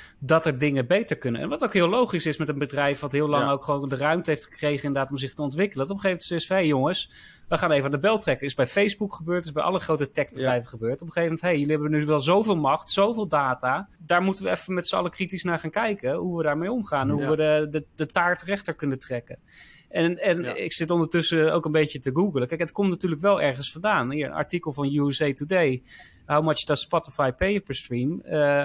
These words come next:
Speaker 1: ar-, artiesten kregen, eh, nul punt nul nul drieëndertig per, eh, dollar per
Speaker 2: Ja.
Speaker 1: stream.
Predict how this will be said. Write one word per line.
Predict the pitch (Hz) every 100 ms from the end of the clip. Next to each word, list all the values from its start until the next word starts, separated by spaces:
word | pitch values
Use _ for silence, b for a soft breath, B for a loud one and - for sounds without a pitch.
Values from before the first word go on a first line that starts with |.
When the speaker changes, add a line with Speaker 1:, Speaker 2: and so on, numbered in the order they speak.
| 82 85
Speaker 1:
ar-, | - 82 80
artiesten | 80 185 160 -
kregen, | 156 156 151 156 151 151
eh, | 151 147 147
nul | 147 165 170
punt | 165 160
nul | 165 170 170
nul | 170 165 156
drieëndertig | 143 165 160 160 165 -
per, | 170 165
eh, | 160 147
dollar | 160 165 156
per | 147
Speaker 2:
Ja. | 127
Speaker 1:
stream. | 107 113